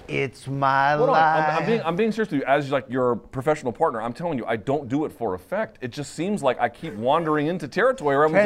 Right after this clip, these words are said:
Speaker 1: Translation.
Speaker 2: like, everyone's like, "Dude, the fucking sky is fucking green." I'm
Speaker 1: I'm
Speaker 2: like,
Speaker 1: not
Speaker 2: "No, it's
Speaker 1: trying to
Speaker 2: blue."
Speaker 1: be an asshole or be received as one. It's just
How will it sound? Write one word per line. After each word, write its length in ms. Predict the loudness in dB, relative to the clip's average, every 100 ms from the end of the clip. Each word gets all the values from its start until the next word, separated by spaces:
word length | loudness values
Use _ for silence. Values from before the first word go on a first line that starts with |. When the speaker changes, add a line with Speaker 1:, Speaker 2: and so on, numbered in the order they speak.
| 4
Speaker 1:
Translation. 440 | 4 2 2 -2 2
Speaker 2:
like, 40 |
everyone's 260 | 4 4 4
like, 160 | 4 4
"Dude, 220 | 4 2
the 80 | 2
fucking 260 | 2 2
sky 340 | 2 4 6 4
is 120 | 4
fucking 320 | 0 0 -2
green." 320 | 2 4 4
I'm 100 | 2
Speaker 1:
I'm 60 | 4
Speaker 2:
like, 100 | 4
Speaker 1:
not 100 | 2
Speaker 2:
"No, 140 | 4 4
it's 40 | 6
Speaker 1:
trying 220 | 4 2
to 60 | 0
Speaker 2:
blue." 160 | 0
Speaker 1:
be 100 | 0
an 100 | -2
asshole 500 | -2 -2 -2 -2 0
or 120 | 0 -4
be 220 | -6 -8
received 640 | -10 -10 -10 -8 -6 -6
as 240 | -6 -6 -8
one. 240 | -10 -10 -10
It's 240 | -12 -12
just 480 | -8 -4 -4 -6